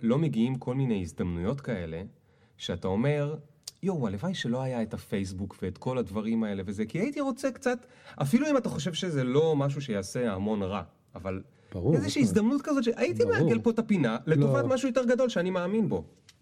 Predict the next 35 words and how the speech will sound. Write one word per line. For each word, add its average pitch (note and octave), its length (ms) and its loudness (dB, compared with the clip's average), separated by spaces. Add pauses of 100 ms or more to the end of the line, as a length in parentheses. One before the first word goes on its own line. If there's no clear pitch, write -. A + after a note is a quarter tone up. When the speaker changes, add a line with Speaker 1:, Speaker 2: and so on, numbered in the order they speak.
(1200)
Speaker 2:
אני G#2+ 120 0
אקח A2 200 -4
את G#2+ 60 0
זה A2 80 2
למקום F#2+ 280 0
אחר G#2 180 -2
לגמרי. F#2+ 420 -2 (600)
הרבה F#2+ 140 -4
פעמים A2+ 280 2
הייתי G#2 180 0
רוצה G2+ 200 -2
שלא G#2+ 260 2
יהיה G#2+ 100 2
פייסבוק G2 400 -2
וכאלה, A2+ 320 0
כי - 140 -8
הייתי G2 240 -4
רוצה F#2+ 300 -6 (1400)
להצליח G#2+ 520 -2
לעשות F#2+ 300 -6
את F2+ 60 -12
העבודה F#2+ 320 -2
שאני G2 160 -2
עושה F#2 200 -4
מבחינת F#2+ 360 -4
עניין F#2 360 -2
ומקצועיות, E2+ 680 -4 (580)
אבל F#2 180 -4
לשמור G2+ 320 -4
על, G2 140 0
אה, F#2+ 160 0
פרטיות. F2+ 540 -6 (420)
Speaker 1:
Hmm. A2+ 40 -2 (320)
Speaker 2:
זה G2 160 -2
הדבר. E2 280 -2